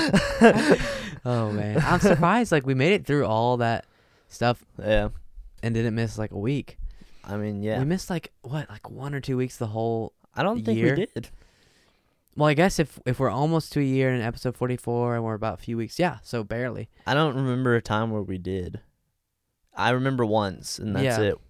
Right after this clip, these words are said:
Speaker 2: when Josiah was right here. And we did a
Speaker 1: Oh.
Speaker 2: bonus episode, and the entire audio file crashed.
Speaker 1: I remember that.
Speaker 2: Yeah, that's the only one I remember missing.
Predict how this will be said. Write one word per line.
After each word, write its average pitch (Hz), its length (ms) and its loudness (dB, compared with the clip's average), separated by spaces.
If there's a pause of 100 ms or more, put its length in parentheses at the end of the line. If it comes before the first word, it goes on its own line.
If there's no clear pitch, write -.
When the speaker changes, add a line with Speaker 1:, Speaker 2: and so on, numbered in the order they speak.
Speaker 2:
when 110 220 -6
Josiah 104 520 0
was 92 300 -8 (420)
right 104 240 -2
here. 101 380 -4 (320)
And 113 100 0
we 110 80 4
did 110 140 2
a 104 40 0
Speaker 1:
Oh. 95 60 -4
Speaker 2:
bonus 107 320 2
episode, 90 500 -4
and 95 200 -4
the 92 180 0
entire 98 460 -2
audio 90 360 -4
file 76 300 -8
crashed. - 560 -10 (400)
Speaker 1:
I 101 260 -8
remember - 200 -16
that. - 340 -14
Speaker 2:
Yeah, 101 280 -2
that's 131 180 2
the 175 100 4
only 139 240 2
one 117 220 2
I 104 100 2
remember 98 320 -2
missing. 101 500 -8